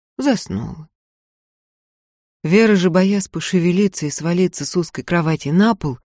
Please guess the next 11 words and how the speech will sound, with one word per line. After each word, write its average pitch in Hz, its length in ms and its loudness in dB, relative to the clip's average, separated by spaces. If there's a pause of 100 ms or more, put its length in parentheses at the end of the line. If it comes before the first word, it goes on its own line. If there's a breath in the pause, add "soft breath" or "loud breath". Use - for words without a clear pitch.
(240)
до 170 200 4
утра 202 300 4
пролежала 202 640 4
без 175 200 0
сна, 214 300 0
морщась 196 560 0
от 156 140 -2
боли 202 300 4
в 160 60 2
затёкшем 156 600 -4
теле 135 400 -6